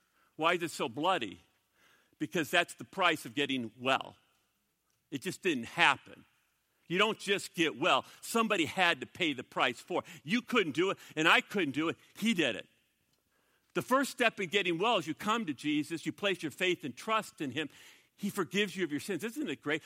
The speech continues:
How many here really know that their sins have been forgiven? I mean, you know that you know. You don't, you don't live in guilt anymore. See, it's horrible. Isn't, I, I love Romans eight one. "There is no condemnation for those who are in Christ Jesus." Oh, that's awesome,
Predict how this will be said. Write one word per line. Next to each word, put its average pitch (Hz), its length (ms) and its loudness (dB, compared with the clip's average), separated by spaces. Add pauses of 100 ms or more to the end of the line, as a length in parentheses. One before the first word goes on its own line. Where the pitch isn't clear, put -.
How 302 100 2
many 330 180 0
here 190 260 0
really 151 320 0
know 131 200 0
that 113 120 -4
their 113 120 -8
sins 135 260 -8
have 98 100 -14
been 101 140 -8
forgiven? 95 460 -10 (600)
I - 80 -2
mean, 190 200 0
you 214 100 -2
know 240 420 6
that 196 200 -2
you 185 100 -4
know. 196 140 4
You 180 160 0
don't, 220 120 -4
you 196 100 0
don't 165 260 2
live 202 200 4
in 147 180 0
guilt 165 460 0
anymore. 107 680 -6 (500)
See, 220 180 0
it's 226 160 0
horrible. 147 840 -2 (1300)
Isn't, 240 240 -2 (120)
I, 214 140 6
I 185 140 6
love 202 220 2
Romans 120 260 -2
eight 110 180 -2
one. 104 220 -4
"There 147 120 0
is 131 160 -6
no 170 280 4
condemnation 110 880 -6
for 113 120 -12
those 101 220 -10
who 107 100 -12
are 92 120 -12
in 87 80 -18
Christ 98 360 -10
Jesus." 95 260 -12
Oh, 98 180 -16
that's 101 160 -18
awesome, 90 440 -16